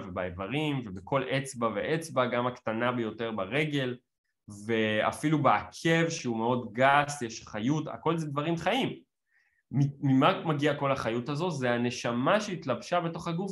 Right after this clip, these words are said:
והחייתה את כולו. אז ככה האור הממלא של הקדוש ברוך הוא, ממלא כל העלמין, זה כמו נשמה שנכנסת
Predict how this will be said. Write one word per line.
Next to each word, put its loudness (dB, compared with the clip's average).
והחייתה 0
את 0
כולו. -6
אז -8
ככה 4
האור 6
הממלא 0
של -4
הקדוש 0
ברוך -2
הוא, -4
ממלא 2
כל -2
העלמין, 0
זה -6
כמו 0
נשמה 2
שנכנסת 0